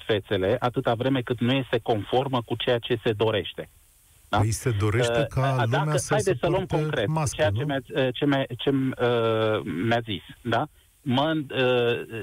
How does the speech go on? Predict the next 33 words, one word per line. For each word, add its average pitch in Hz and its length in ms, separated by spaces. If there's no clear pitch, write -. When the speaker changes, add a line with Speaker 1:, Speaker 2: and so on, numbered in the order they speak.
Speaker 1:
spuneți 156 360
că, 131 240
uh, 123 300
mergeți 127 500
pe 120 400
culoarea 120 400
roșie, 165 680
dar 143 220
nu 160 160
îndemn 151 500
pe 143 100
nimeni 139 560
să 143 80
facă. 104 400
Speaker 2:
Mhm. 104 340
Speaker 1:
De - 80
acord, 143 340
asta 151 200
e 160 40
un 156 100
picuț, 147 320
uh, 135 200
trasă 135 300
de 113 120
păr 190 220
și 180 160
este 160 200
exagerat. 143 540
Nu 175 160
este 127 280
Speaker 2:
De 110 100
Speaker 1:
cazul 110 220
Speaker 2:
cum? 87 180